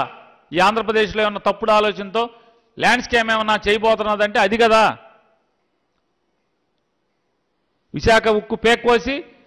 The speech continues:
ఆ భూమి మీద కన్నేయటం కదా ల్యాండ్ స్కామ్ అంటే. దీనికి ఎవడు సమాధానం చెప్తాడు? హిందీలో చెప్తావా, తెలుగులో చెప్తావా? ఇవన్నీ అక్కడి నుంచి ఇక్కడికి వచ్చి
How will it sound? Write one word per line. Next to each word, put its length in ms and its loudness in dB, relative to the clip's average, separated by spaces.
ఆ 100 -2
భూమి 240 0
మీద 220 0
కన్నేయటం 420 -2
కదా 260 0
ల్యాండ్ 220 0
స్కామ్ 260 0
అంటే. 220 2
దీనికి 280 -2
ఎవడు 200 0
సమాధానం 420 0
చెప్తాడు? 380 -2
హిందీలో 320 -2
చెప్తావా, 340 0
తెలుగులో 400 -4
చెప్తావా? 360 -2
ఇవన్నీ 560 -4
అక్కడి 300 -2
నుంచి 180 -4
ఇక్కడికి 260 -2
వచ్చి 260 -2